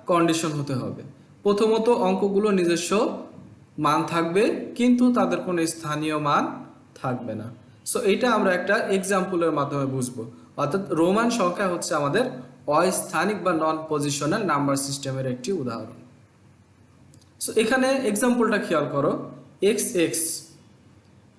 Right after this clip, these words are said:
এটাকে রোমান সংখ্যায় বলা হয় টোয়েন্টি। So, ডান পাশে যে এক্স, তার নিজস্ব মান কত? টেন। বাম পাশেরও যে এক্স, তারও নিজস্ব মান কত?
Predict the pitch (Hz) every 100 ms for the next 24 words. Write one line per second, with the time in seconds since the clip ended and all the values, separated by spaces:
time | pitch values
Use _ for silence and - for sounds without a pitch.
0 | - 165 202 202 202 190 214 214 220 233
1 | 202 175 170 196 285 285 - 240 226 196
2 | 139 107 - - - - - - - -
3 | - 165 180 208 - 262 262 240 214 160
4 | 156 247 - - - - - - _ _
5 | - _ _ - 175 175 170 175 202 240
6 | 220 180 160 156 160 160 156 240 - -
7 | - - - 135 160 190 214 208 247 269
8 | 214 170 147 170 214 - 175 220 226 196
9 | 175 170 160 143 143